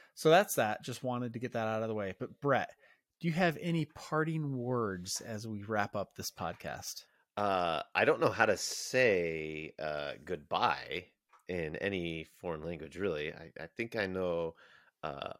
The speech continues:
Speaker 2: French hello, so bonjour, or, uh, no, no, I do know.
Speaker 1: Au revoir.
Speaker 2: Bon voyage.
Speaker 1: Bon
Speaker 2: That means, like,
Speaker 1: voyage.
Speaker 2: have a good journey or something. So, Josh, that's my parting words to you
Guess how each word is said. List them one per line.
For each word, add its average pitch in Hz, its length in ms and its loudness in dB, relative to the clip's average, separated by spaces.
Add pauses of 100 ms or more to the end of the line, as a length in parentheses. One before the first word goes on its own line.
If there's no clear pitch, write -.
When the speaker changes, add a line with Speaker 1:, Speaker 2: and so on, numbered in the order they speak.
(140)
Speaker 2:
French - 600 0
hello, 95 600 4
so 87 520 2 (540)
bonjour, 131 920 10
or, 104 300 10
uh, 92 600 4 (320)
no, 180 120 8
no, 220 240 8 (200)
I 214 80 10
do 269 120 8
know. 277 180 12
Speaker 1:
Au - 40 10
revoir. 156 580 8
Speaker 2:
Bon 254 240 12
voyage. 247 920 12 (460)
Speaker 1:
Bon 160 180 2
Speaker 2:
That 165 120 6
means, 190 160 10
like, 170 200 12
Speaker 1:
voyage. 113 240 -8 (160)
Speaker 2:
have 156 160 2
a 165 60 8
good 147 180 4
journey 175 300 4
or 143 80 6
something. 117 300 2
So, 107 380 6
Josh, 147 400 6
that's - 260 -2
my 117 120 0
parting 101 300 0
words 92 240 -4
to - 120 -12
you 107 340 -2